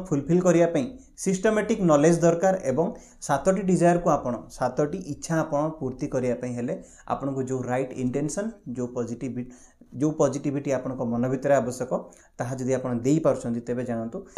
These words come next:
ତେଜପତ୍ରର ସହାୟତାରେ ଆମେ ସାତଟି ଡିଜାୟାର ଏକା ସାଙ୍ଗରେ ଫୁଲଫିଲ୍ କରିପାରିବା। ତେବେ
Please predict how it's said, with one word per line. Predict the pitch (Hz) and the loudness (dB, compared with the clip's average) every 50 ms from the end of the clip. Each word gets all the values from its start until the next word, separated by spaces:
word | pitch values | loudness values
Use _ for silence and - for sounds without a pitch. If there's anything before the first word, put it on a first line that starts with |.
| 240 254 | -2 2
ତେଜପତ୍ରର | 196 160 151 196 196 214 202 190 214 208 208 208 214 | 2 4 4 4 2 2 2 2 4 4 4 4 2
ସହାୟତାରେ | 208 - 180 156 151 160 160 165 160 - 175 175 | 2 2 0 2 4 4 4 4 4 2 2 2
ଆମେ | 170 165 175 170 | 2 2 0 -2
ସାତଟି | - - 143 143 - 151 135 147 156 | -2 -4 -6 -4 -4 -4 -4 -4 -4
ଡିଜାୟାର | 143 135 120 131 139 143 - - | -2 -2 0 2 0 0 0 -4
ଏକା | - - - 131 127 | -12 -10 -8 -8 -6
ସାଙ୍ଗରେ | 127 123 120 120 143 147 | -4 -4 -4 -4 -4 -6
ଫୁଲଫିଲ୍ | 147 - 123 117 - 123 113 113 | -6 -6 -8 -6 -6 -6 -8 -6
କରିପାରିବା। | - 120 - - - - 92 - - - - _ _ _ _ _ - - | -8 -10 -10 -10 -12 -12 -12 -14 -18 -20 -20 _ _ _ _ _ -2 -2
ତେବେ | 196 180 123 | 0 0 -2